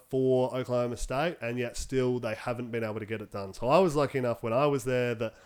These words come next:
I was one of those wins, and it, and it was such a great day. That was when we got to storm the field. But it has caused more hurt than anything else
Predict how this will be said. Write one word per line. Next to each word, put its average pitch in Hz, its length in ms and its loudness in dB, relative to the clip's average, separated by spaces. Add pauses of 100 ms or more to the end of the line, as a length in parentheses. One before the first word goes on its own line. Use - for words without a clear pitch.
(140)
I 131 60 0
was 123 160 2
one 127 160 0
of 131 140 -2
those 123 240 0
wins, 165 360 -2
and 117 120 -2
it, 120 120 -8
and 127 160 -2
it 127 40 -2
was 117 140 -6
such 147 260 -2
a 131 40 -4
great 123 220 -2
day. 139 240 0
That 139 160 0
was 117 100 -4
when 120 140 0
we 117 80 0
got 113 140 -2
to - 100 -12
storm 123 240 -2
the 110 80 -2
field. 156 360 -2 (600)
But 127 300 0
it 131 140 -4
has 147 600 4
caused 135 600 0
more 131 440 4
hurt 123 460 0 (140)
than 117 580 0
anything 117 320 -2
else 113 600 0